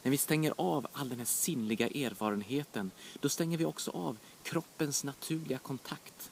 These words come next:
med den levande omvärlden. Vi lever i en civilisation som är så starkt förlitad på teknologi och maskiner och abstrakta idéer.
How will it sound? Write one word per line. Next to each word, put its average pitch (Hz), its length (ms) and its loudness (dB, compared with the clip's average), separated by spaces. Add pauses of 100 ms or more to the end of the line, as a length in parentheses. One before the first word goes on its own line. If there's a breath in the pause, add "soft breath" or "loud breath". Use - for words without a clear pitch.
med 107 160 -2
den 110 140 0
levande 101 400 0
omvärlden. 95 600 -8 (2500 loud breath)
Vi 170 140 4
lever 143 220 8
i 131 40 8
en 131 60 6
civilisation 127 760 0 (960)
som 135 280 4
är 139 60 4
så 202 340 4
starkt - 440 -2
förlitad 127 540 -2
på 101 100 -12
teknologi 104 840 -4 (160)
och - 80 -10
maskiner 107 800 -2
och - 100 0
abstrakta - 800 -2
idéer. 117 720 -2